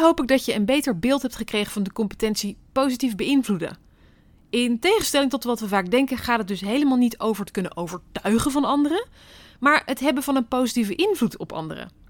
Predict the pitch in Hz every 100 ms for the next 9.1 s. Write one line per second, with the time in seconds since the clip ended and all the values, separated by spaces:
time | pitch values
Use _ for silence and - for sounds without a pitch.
0 | - - - 254 226 359 - 294 277 269
1 | 247 - - 254 240 196 220 208 - 262
2 | 285 302 - _ - - 220 214 214 -
3 | 226 277 277 - 220 214 202 170 190 277
4 | - 247 240 220 208 208 - - - -
5 | 185 - 214 226 202 175 160 185 160 143
6 | - - - - - - - - - -
7 | - - 233 214 185 190 185 180 175 175
8 | 175 - 311 330 330 311 277 254 269 254
9 | 269